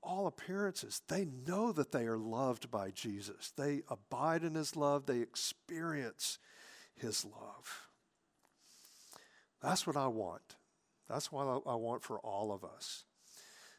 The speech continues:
I hope you're convinced that what we've been talking about today, abiding in Jesus' love, it's a make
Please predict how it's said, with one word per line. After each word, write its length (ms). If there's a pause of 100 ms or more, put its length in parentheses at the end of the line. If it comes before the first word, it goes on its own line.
(140)
I 60
hope 260
you're 100
convinced 680
that 200 (920)
what 200
we've 140
been 100
talking 400
about 260
today, 360
abiding 500
in 140
Jesus' 500
love, 320
it's 140
a 60
make 420